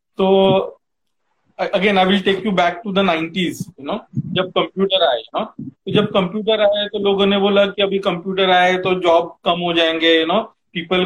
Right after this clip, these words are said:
got worried कि बैंक में अभी कंप्यूटर आएंगे, दुकानों में कंप्यूटर आएंगे, तो बहुत सारे जॉब्स चले जाएंगे, you know। On one side,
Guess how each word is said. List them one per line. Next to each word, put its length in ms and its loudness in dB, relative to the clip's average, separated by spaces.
got 180 2
worried 400 4
कि 80 0
बैंक 360 -2
में 80 0
अभी 160 0
कंप्यूटर 480 -2
आएंगे, 320 0
दुकानों 460 -8
में 140 -6
कंप्यूटर 460 0
आएंगे, 300 -2
तो 160 -4
बहुत 200 -8
सारे 440 -4
जॉब्स 440 2
चले 240 0
जाएंगे, 300 -2
you 120 -4
know। 120 -6
On 200 2
one 200 2
side, 340 2